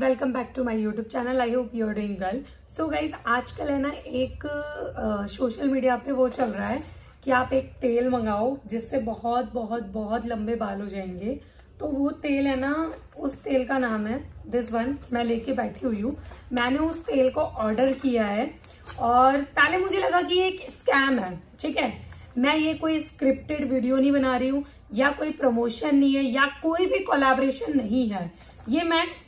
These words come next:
इसलिए बना रही हूँ ताकि आप लोगों को पता चले क्या ये सच में scam है या सच में real है। मुझे भी ये जानना था, तो इस वजह से मैं आप सब लोगों के लिए ये वीडियो बना रही हूँ ताकि कल को आप लोगों के काम।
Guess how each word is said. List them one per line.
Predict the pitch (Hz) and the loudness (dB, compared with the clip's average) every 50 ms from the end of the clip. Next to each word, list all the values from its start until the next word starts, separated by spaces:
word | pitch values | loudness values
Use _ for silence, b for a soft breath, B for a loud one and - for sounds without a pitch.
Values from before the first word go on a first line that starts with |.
| - - | -12 -8
इसलिए | 320 - - - 359 359 | -8 -8 -4 0 2 2
बना | 359 339 311 294 285 269 | 4 4 4 4 4 4
रही | 262 269 | 4 2
हूँ | 302 311 | 0 0
ताकि | - - 285 277 - - | 0 0 0 0 2 4
आप | 302 285 277 - | 2 2 2 0
लोगों | 285 277 277 | -2 -2 -2
को | 294 277 - | -4 -4 -4
पता | - - 262 226 277 | -6 -6 -4 -4 -2
चले | 269 - 269 262 294 | -2 0 0 0 0
क्या | - - - - - - - 339 320 | -2 -6 -14 -20 -20 -8 -2 0 0
ये | 330 330 339 403 | 2 2 0 -2
सच | - - - - - 277 - - 302 | -4 -6 -6 -6 -6 -6 -4 -4 -2
में | 320 349 359 349 | 0 2 0 0
scam | 349 - - - 302 294 302 302 302 | -2 -2 0 2 4 4 4 2 0
है | 330 320 | 0 0
या | 330 339 | 0 0
सच | 226 233 - - - 285 - - 311 | -2 -4 -6 -6 -6 -6 -4 -4 -4
में | 294 302 294 | -2 0 0
real | 254 240 220 208 208 - 190 | 0 0 0 0 -2 -2 -4
है। | 190 - - B B B B B B | -8 -12 -16 B B B B B B
मुझे | 240 269 285 - 359 | 0 2 2 2 0
भी | 359 381 | 0 0
ये | 381 392 381 285 | 0 0 0 2
जानना | 320 294 269 262 269 277 302 311 | 2 2 4 4 4 4 2 2
था, | - 262 254 254 269 277 - B B B B B | 2 2 0 0 0 -2 -8 B B B B B
तो | - - 320 | -2 -2 0
इस | 302 302 - - | 0 -2 -2 -2
वजह | 285 294 240 294 | -4 -2 -2 -4
से | 285 - 311 | -4 -4 -4
मैं | 302 320 - - - - | -4 -4 -6 -6 -2 2
आप | 233 277 - - - - | 4 4 4 2 0 -4
सब | 320 262 | -2 0
लोगों | 285 269 262 277 | 0 0 0 0
के | 262 285 | 0 0
लिए | 277 269 269 | 0 0 0
ये | 277 | 0
वीडियो | 254 226 240 220 247 254 | -2 -2 -2 0 2 2
बना | 254 254 240 226 | 2 2 0 0
रही | 226 277 | 0 -2
हूँ | 285 - | -2 0
ताकि | 262 254 254 - 320 330 - | 0 0 0 -2 -6 -8 -4
कल | - 277 269 | -2 -2 -4
को | - - 320 | 0 2 4
आप | 320 285 262 254 254 254 285 | 6 8 8 8 6 4 2
लोगों | 277 277 262 262 269 | 0 2 2 2 0
के | 269 - 302 311 - - | -2 -2 -6 -10 -6 0
काम। | - 247 247 254 262 | 2 4 4 4 4